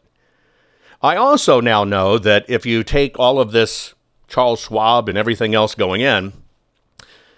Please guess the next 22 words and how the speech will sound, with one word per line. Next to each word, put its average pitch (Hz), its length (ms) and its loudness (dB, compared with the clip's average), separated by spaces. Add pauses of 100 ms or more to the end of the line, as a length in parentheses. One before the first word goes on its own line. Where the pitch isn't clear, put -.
(420)
they 143 180 4
are 175 200 4
saying 170 640 0
you 123 160 0
will 160 160 4
own 160 420 0
nothing 107 420 -2
and 123 100 -2
but 113 200 0
be 120 320 0
happy. 110 460 -6 (960)
At 127 200 2
the 123 100 -2
same 214 420 0
time, 139 580 0
they 120 140 2
are 123 140 2
pushing 131 640 0 (1000)
synthetic 113 600 -2
meat, 101 260 -4
lab-grown 110 640 2
meat. 90 320 -6